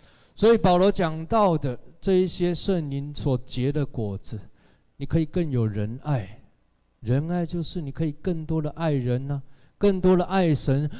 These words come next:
你要尽心、尽性、尽力、尽意爱主你的神。其次也相仿，就是爱人如己。仁爱可以爱很多的人，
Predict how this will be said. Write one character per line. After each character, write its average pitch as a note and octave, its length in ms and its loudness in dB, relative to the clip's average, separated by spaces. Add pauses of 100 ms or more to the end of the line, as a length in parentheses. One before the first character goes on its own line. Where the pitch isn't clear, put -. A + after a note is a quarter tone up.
你 D#3+ 80 -2
要 F#3 100 4
尽 A3+ 360 4
心、 G#3 320 0
尽 F#3+ 280 2
性、 E3 240 0
尽 F#3 440 0
力、 F3+ 160 4
尽 G3+ 400 -2
意 F#3 160 2
爱 F#3+ 480 2
主 C#3+ 500 0
你 C#3 140 -4
的 A2+ 140 0
神。 A#2+ 460 -2 (180)
其 F#3+ 240 2
次 B3 220 0
也 E3 120 2
相 F#3+ 280 0
仿， C3+ 260 0 (420)
就 G3+ 180 0
是 E3+ 200 -2 (160)
爱 G#3+ 220 4
人 B2+ 400 -2
如 G#2+ 220 -2
己。 F#2+ 280 -8 (680)
仁 C3+ 220 -2
爱 D3+ 160 0
可 C3 200 -2
以 B2 180 -4 (100)
爱 C3+ 220 -4
很 - 260 -6 (220)
多 A2 240 -4
的 G2+ 120 -14
人， F#2+ 260 -20